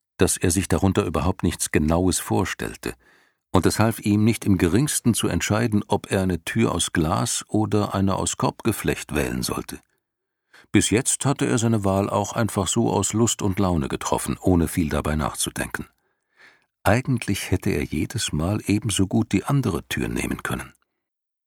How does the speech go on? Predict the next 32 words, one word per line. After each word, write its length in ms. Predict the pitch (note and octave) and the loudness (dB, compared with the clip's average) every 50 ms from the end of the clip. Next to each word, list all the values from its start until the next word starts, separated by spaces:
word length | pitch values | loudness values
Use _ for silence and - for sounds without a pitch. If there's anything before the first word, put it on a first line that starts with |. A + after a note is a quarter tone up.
| _ _ _ | _ _ _
Aber 380 | - D#2+ C2+ A#1 B1+ A#1+ A#1 A1+ | 0 0 0 0 -2 -6 -6 -6
so 500 | A#1+ - - C2+ D#2 F2 F#2+ G2+ F#2+ F2 | -6 -2 0 2 4 4 4 4 2 2
würde 280 | F2+ F2 E2 D#2 F2+ | 2 0 2 0 -2
er 180 | E2 D#2+ D#2 C#2+ | -2 -2 -2 -2
niemals 480 | C#2+ D2+ G2+ C3 C3+ C3 A#2+ A2+ G#2 - | 0 2 2 2 2 2 2 0 0 -2
hinausfinden. 720 | - A2 A2+ C3 C#3+ D3+ - - - D2 B1+ - - - _ _ _ _ _ _ _ _ _ _ _ _ _ _ _ _ _ _ _ _ _ _ _ _ _ _ _ _ _ _ _ _ _ _ _ _ _ _ _ _ _ _ _ | -2 -2 -2 -2 -2 -2 -4 -4 -6 -6 -8 -8 -12 -20 _ _ _ _ _ _ _ _ _ _ _ _ _ _ _ _ _ _ _ _ _ _ _ _ _ _ _ _ _ _ _ _ _ _ _ _ _ _ _ _ _ _ _
Er 180 | - F2+ F2 E2 | 4 4 4 4
stand 320 | - - - G2+ G#2 - | 2 0 0 -2 0 -2
gerade 400 | - G2 E2 E2 F2 F#2+ F#2 G#2 | -4 -2 -2 0 -2 -2 -2 -2
in 200 | - - F#2+ F2+ | -2 0 0 0
einem 260 | F2+ F#2 F#2+ F2+ F2 | 0 0 2 2 2
Raum, 300 | E2 D2 D#2 E2+ G2+ G#2+ | 2 2 0 0 0 0
dessen 300 | G2 - F2+ - - F2+ | 0 -2 -2 -2 0 0
Licht 340 | E2 D#2+ F2 - - - - | 0 0 0 -2 -4 -8 -4
grünlich 600 | - G2 G2 F2+ D#2+ C#2 B1 A1 - - - - | -2 2 2 2 2 2 0 -4 -6 -6 -8 -6
war. 300 | A#1+ A1+ G#1+ G1+ - - _ _ _ _ _ _ _ _ _ _ _ _ _ _ _ _ _ _ _ _ _ _ | -6 -4 -4 -6 -10 -14 _ _ _ _ _ _ _ _ _ _ _ _ _ _ _ _ _ _ _ _ _ _
Drei 300 | - D#2 D#2 D#2+ E2 E2+ | 2 2 4 4 4 2
der 180 | E2 - F#2+ F2 | 2 0 0 0
sechs 360 | D#2+ F#2+ F#2 E2+ - - - | 0 0 -2 -2 -4 -4 -2
Wände 340 | F2 E2+ E2+ F2+ F2 G2+ F2+ | 0 0 0 0 0 0 0
waren 280 | F2+ F2 F2 F2 F2+ | 0 0 0 0 0
mit 180 | F2+ F#2 F#2 - | 0 0 0 0
Wolkenformen 840 | F2 G2+ A2+ A2 - D#2 C2+ - - - D2 C2+ B1 A#1+ A#1+ A#1+ A#1+ | 0 0 0 0 -2 -4 -4 -4 -4 -4 -4 -2 -2 -4 -4 -4 -6
bemalt. 520 | B1 C#2 C#2 B1+ B1+ B1 A#1+ - - - - _ _ _ _ _ _ _ _ _ _ _ _ _ _ _ _ _ _ _ _ - | -6 -6 -4 -4 -2 -2 -2 -4 -8 -12 -20 _ _ _ _ _ _ _ _ _ _ _ _ _ _ _ _ _ _ _ _ 0
Die 180 | F2+ E2 - | 0 0 2
Tür 240 | - - A#2+ B2+ B2 | 0 0 0 0 2
zur 280 | - - - - G#2+ F2 | 0 0 2 2 2 4
Linken 520 | E2 E2+ F#2+ G2+ G#2 - - G#2+ G#2+ G2 | 4 4 2 2 0 0 0 0 0 2
war 400 | G2+ F#2+ F#2 F#2 F#2 - - - | 2 2 2 0 -2 -4 -4 -4
aus 280 | F2+ E2 - - - D2 | -2 -2 -2 -4 -4 -2
weißem 480 | D#2 E2 F#2 F2 - - - D#2 D2 | 0 0 2 0 0 0 -2 -2 -2
Perlmutter, 640 | - - F2+ E2+ E2 E2 D2+ B1+ - - - - - | -2 -2 -2 0 0 0 -2 -4 -6 -8 -10 -10 -12